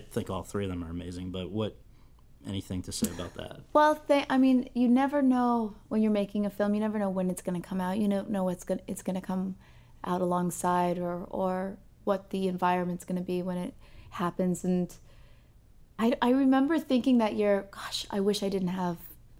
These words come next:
Speaker 2: so many <laughs> movies out at the same time."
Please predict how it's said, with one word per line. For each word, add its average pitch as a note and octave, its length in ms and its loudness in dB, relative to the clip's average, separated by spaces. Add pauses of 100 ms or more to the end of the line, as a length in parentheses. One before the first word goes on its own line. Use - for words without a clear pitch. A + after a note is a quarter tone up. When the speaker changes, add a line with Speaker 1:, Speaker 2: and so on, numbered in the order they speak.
Speaker 2:
so - 320 2
many F3+ 180 0
<laughs> G3+ 80 6
movies B3 320 4
out A3 220 2
at G3 120 -8
the F#3+ 80 -8
same F3 300 -2
time." F3+ 420 -4